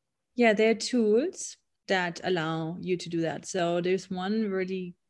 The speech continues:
known one, it's called Helium ten. And just a few years ago, they released this new side of the tool where you could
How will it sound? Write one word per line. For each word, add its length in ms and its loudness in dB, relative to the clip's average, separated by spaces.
known 320 -4
one, 180 -2
it's 160 -4
called 380 -8
Helium 480 -2
ten. 340 -6
And 400 2
just 180 -2
a 60 -2
few 160 -2
years 220 2
ago, 520 2
they 220 4
released 560 -2
this 340 0
new 600 0
side 320 2
of 160 4
the 380 0
tool 360 0
where 160 -2
you 160 0
could 300 -8